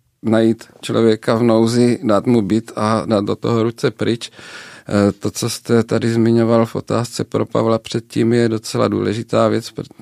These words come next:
totiž to, že v-, když je někdo opravdu zvyklý na ten život v nouzi,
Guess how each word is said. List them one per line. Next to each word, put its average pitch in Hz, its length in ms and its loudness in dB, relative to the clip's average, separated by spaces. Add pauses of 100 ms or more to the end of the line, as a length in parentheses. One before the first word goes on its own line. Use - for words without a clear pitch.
(160)
totiž 101 520 -8
to, 113 200 2
že 110 420 2
v-, 110 440 -2
když 107 280 -8
je 110 100 0
někdo 107 580 0
opravdu 107 600 -4
zvyklý 98 540 -4
na 117 100 -4
ten 98 380 -6
život 98 340 -4
v - 60 -18
nouzi, 104 480 2